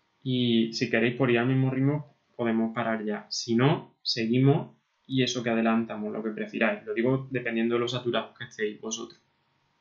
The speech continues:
Que, que tampoco quiero meter mucha tralla hoy a primera hora, que si no os voy a dejar frito para el resto de, de clases, que sé que es un contenido complejo y sobre todo de repasar un poco, eh, arduo,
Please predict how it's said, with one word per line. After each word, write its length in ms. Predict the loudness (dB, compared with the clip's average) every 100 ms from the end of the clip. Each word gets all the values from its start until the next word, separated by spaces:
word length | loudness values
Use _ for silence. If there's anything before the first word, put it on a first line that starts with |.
| _ _ _
Que, 680 | -4 -2 0 -2 -4 -6 -10
que 80 | -10
tampoco 340 | -8 -6 -4 2
quiero 180 | 2
meter 280 | 4 2 0
mucha 300 | 0 4 4
tralla 300 | 6 6 8
hoy 100 | 8
a 80 | 6
primera 320 | 4 4 4
hora, 140 | 4 4
que 80 |
si 80 | 0
no 120 | -2 -4 -8 _ _ -2
os 80 | 2
voy 80 |
a 40 | 2
dejar 280 | 2 -2 2
frito 280 | 4 4 4
para 140 | 6
el 60 | 6
resto 240 | 4 4
de, 300 | 6 6 2 -12 _ _ _
de 200 | 2 2
clases, 320 | 4 2 0
que 120 | -6 -6
sé 160 | 0
que 80 | 4
es 60 | 6
un 140 | 4
contenido 500 | 2 2 4 4 4
complejo 420 | 2 2 0 0
y 40 | 0
sobre 200 | 0 0
todo 240 | -2 -4
de 80 | -6
repasar 420 | -6 -6 -4 -6
un 100 | -8
poco, 500 | -10 -2 0 0 -4 _ _ _ _ _ -2
eh, 720 | 2 4 6 4 2 -2 -2
arduo, 440 | 2 2 2 -4